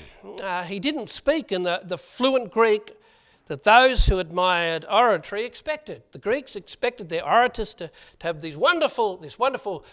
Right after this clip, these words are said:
fluent Greek. And Paul, well, he's, he was a Jewish man who spoke with an accent and he didn't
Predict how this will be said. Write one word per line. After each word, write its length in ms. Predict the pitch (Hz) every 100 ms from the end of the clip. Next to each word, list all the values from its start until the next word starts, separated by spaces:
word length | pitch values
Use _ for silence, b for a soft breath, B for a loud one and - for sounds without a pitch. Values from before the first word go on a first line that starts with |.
| B
fluent 480 | - 220 269 277 185
Greek. 340 | 277 262 -
And 160 | 147 139
Paul, 500 | 196 226 220 202 - _ -
well, 100 | 185
he's, 240 | 196 - - 233
he 40 |
was 120 | 196
a 40 | 131
Jewish 320 | 220 247 -
man 180 | 170 180
who 60 |
spoke 280 | 123 190 208
with 100 | 123
an 60 | 143
accent 400 | 214 - 131 143
and 120 | 139
he 60 |
didn't 260 | 139 156 151